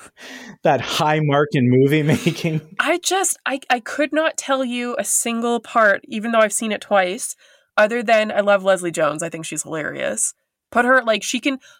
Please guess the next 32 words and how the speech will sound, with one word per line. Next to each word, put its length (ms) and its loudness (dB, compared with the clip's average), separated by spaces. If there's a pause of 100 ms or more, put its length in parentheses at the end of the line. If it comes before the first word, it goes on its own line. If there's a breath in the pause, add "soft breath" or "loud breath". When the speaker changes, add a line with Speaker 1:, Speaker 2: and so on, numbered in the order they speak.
Speaker 1:
I 180 2
watch 360 2
her 180 6
on 120 4
Speaker 2:
Mm-hmm. 120 -2
Speaker 1:
Twitter 260 2
when 120 -6
she's 240 -8
just 160 -6
watching 400 -4
the 100 -4
news 420 -6 (280)
and 180 -4
just, 180 -2
like, 280 0
giving 240 -2
commentary. 640 -4 (140)
Hilarious. 680 -8
I 100 2
would 80 0
watch 220 2
movies 340 -6
of 120 -10
that. 260 -4 (340)
But 80 -6
Speaker 2:
Mm-hmm. 80 2
Speaker 1:
everybody 400 2
else, 240 0
I 40 2
was 140 -4
just 200 -6
like, 180 -4